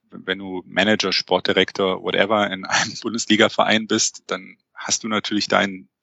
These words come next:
Teil zu tragen und den wird er sicherlich auch tragen. Ähm, ich bin ein bisschen erschrocken darüber,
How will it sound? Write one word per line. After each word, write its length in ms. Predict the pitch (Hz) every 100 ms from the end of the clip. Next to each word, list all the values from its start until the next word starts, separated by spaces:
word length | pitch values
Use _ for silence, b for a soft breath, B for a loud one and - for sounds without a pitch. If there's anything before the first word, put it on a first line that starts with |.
| _ _ _
Teil 260 | - 101 104
zu 160 | -
tragen 500 | - - 107 135 98
und 140 | 87 -
den 160 | 90
wird 120 | 98 -
er 100 | 92
sicherlich 420 | 92 98 92 95
auch 120 | 95
tragen. 420 | - 101 101 113 - B B B B
Ähm, 340 | 95 95 95 -
ich 160 | -
bin 140 | 113 113
ein 60 |
bisschen 240 | 113 - 110
erschrocken 560 | 95 - - - 127
darüber, 520 | 117 110 120 120 120